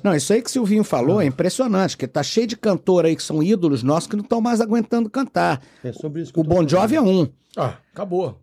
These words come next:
Speaker 1: O Axel
Speaker 3: É.
Speaker 1: Rose é outro.
Speaker 3: Acabou a voz do Axel.
Speaker 1: Aqui nós tivemos, o Zezé teve problemas, né? Infelizmente, que o Zezé eu considero um dos maiores cantores que eu já vi.
Speaker 2: Puta,
Speaker 1: Não,
Speaker 2: eu nunca vi um
Speaker 1: não
Speaker 2: negócio
Speaker 1: sei como é que ele tá agora, mas eu
Speaker 2: Sim.
Speaker 1: sei que ele teve problemas.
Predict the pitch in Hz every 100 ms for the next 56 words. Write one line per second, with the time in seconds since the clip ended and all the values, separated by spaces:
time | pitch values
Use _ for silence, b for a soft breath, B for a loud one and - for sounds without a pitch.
0 | - 170 196 - 202 151 185 233 285 208
1 | 208 185 - 214 165 202 139 123 123 -
2 | - - 165 - 247 277 294 - 214 233
3 | 202 190 175 170 156 220 226 202 - 175
4 | 135 170 196 202 160 143 165 185 139 151
5 | - 156 127 127 156 151 - 117 120 113
6 | 143 139 113 135 131 101 107 135 151 -
7 | 127 - 135 127 127 113 101 - 151 143
8 | 151 170 147 143 139 135 127 147 151 147
9 | 151 135 147 131 110 147 165 131 135 131
10 | 120 117 - 131 - 117 - 160 127 139
11 | 151 139 131